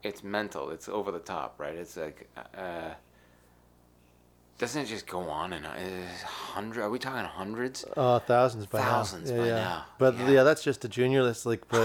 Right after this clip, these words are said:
Speaker 2: uh,
Speaker 1: <sighs>
Speaker 2: I've, I've kept a list of everybody that the Woodchoppers, the
Speaker 1: Okay.
Speaker 2: improv band, has ever played with over twenty years.
Speaker 1: Okay.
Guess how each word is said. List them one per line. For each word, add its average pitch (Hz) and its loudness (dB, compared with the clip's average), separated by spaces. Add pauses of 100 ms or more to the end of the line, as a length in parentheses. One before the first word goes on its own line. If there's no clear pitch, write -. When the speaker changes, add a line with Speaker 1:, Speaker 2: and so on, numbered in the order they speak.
(120)
Speaker 2:
uh, 123 4 (220)
Speaker 1:
<sighs> - -20
Speaker 2:
I've, - 4
I've 143 8
kept 196 0
a 165 6
list 147 4
of 127 2
everybody 120 4
that 110 0
the 104 2
Woodchoppers, 104 2
the 95 -6 (140)
Speaker 1:
Okay. - 2
Speaker 2:
improv 117 6
band, 104 0
has 101 0
ever 98 2
played 101 2
with 101 -2
over 95 -2
twenty 95 -4
years. 92 -6
Speaker 1:
Okay. 107 0